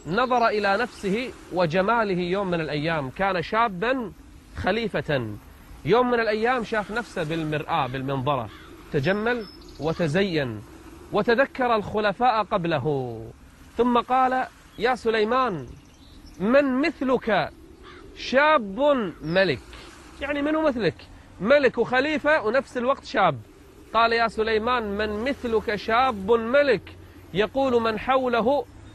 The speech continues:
لم يطل بالحياة أكثر من شهر." طاح مريض ومات قبل أقل من شهر، أصاب نفسه والله أعلم بعين.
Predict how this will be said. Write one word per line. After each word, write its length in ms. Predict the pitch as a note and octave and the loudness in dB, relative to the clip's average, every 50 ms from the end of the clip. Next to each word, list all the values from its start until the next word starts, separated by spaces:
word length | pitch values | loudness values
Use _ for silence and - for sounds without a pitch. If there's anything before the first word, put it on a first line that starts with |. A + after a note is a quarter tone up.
| - - | -14 -6
لم 380 | C#3 D#3+ G#3 B3 C4+ C4+ B3+ B3 | -2 0 2 4 4 2 2 -2
يطل 460 | B3 C4 C#4+ C#4+ - C#4 C4 A#3+ A3 | -2 -2 -2 -2 0 0 0 0 0
بالحياة 600 | G3 G3+ B3 A#3+ - - A#3 A#3 A#3+ C4 C#4 C4 - | -2 0 -2 -2 0 0 0 2 2 2 0 0 -4
أكثر 440 | A3+ G#3 D3+ B3 - - - A#3+ G#3 | -6 -4 -4 -6 -6 -6 -6 -6 -4
من 120 | G3+ G3+ F#3 | -2 -4 -2
شهر." 540 | - - D#3 C3+ C#3 B2+ A2+ G#2+ G#2+ G#2+ G#2+ - - - - - - - - - - - - - | -2 -4 -2 -2 -2 -4 -4 -6 -10 -14 -16 -18 -20 -20 -20 -20 -20 -20 -20 -20 -20 -20 -2 0
طاح 180 | A3 A3 - A3+ | 0 0 0 0
مريض 420 | G#3+ G#3 G#3+ B3 C#4+ C#4+ A#3+ G3 - - - - - - - - - - - - - - B2+ | 0 0 0 0 -2 -6 -8 -12 -16 -18 -20 -20 -20 -20 -20 -18 -18 -18 -18 -18 -16 -8 -2
ومات 440 | D3+ G3+ G#3+ A3 B3+ C4+ A3+ - A#3+ A3 F#3 - - - - | 0 0 2 4 2 2 2 0 0 0 0 -2 -8 -14 -6
قبل 260 | - G#3+ G#3 G3 G3+ - | -4 -2 -2 -2 -2 -4
أقل 300 | - - G#3+ A#3 B3+ A#3+ | -4 -2 -2 -2 -2 0
من 120 | A3 F#3+ | -2 -2
شهر، 400 | - - F3 C3 C3 B2 A2 G#2+ G#2 G2 F#2+ - - - - - - - - - - - - - - - - - - - - - - - - | -2 -2 -4 -4 -4 -4 -6 -8 -12 -14 -14 -14 -16 -16 -18 -18 -18 -18 -18 -18 -18 -18 -18 -16 -16 -14 -14 -14 -14 -14 -16 -16 -16 -8 -6
أصاب 340 | E3 D3 G#3 A3 A3 G3 F3 | -6 -2 2 0 2 2 0
نفسه 340 | F3+ G3+ G#3 - - G3+ D#3+ | -2 -4 -6 -6 -6 -4 -4
والله 520 | E3 E3 E3+ D#3+ E3 F#3 G3 F3 E3+ E3 | -2 -2 -2 -2 0 -2 -2 -2 -2 -2
أعلم 300 | F3+ F3+ F3 F3 E3 D#3 | -2 -2 -2 -4 -6 -4
بعين. 640 | C#3 D3+ C#3+ D#3+ F#3+ G#3+ G3 C#3+ A#2 A2 G#2 G#2+ | -4 -4 -2 -2 -2 -2 -4 -6 -8 -10 -12 -14